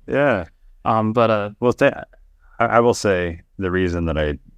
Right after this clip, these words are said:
Speaker 1: called you specifically is that I see that you are making that impact that you're talking about on other people. I say, um, keep it up. And I'm really thankful you were able to show up today.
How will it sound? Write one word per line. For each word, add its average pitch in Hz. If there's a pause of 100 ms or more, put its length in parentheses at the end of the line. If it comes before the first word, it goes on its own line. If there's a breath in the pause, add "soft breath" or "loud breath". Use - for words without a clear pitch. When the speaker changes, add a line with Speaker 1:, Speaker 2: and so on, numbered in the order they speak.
(320)
Speaker 1:
called 80
you 73
specifically 78
is 85
that 78
I 76
see 85
that 76
you 80
are 78
making 73
that 69
impact 78
that -
you're 76
talking 80
about 76
on 76
other 78
people. - (520)
I 90
say, 76 (240)
um, 71 (460)
keep -
it -
up. 87 (420)
And 78
I'm 76
really 80
thankful 78
you 76
were 76
able 73
to 73
show -
up 78
today. -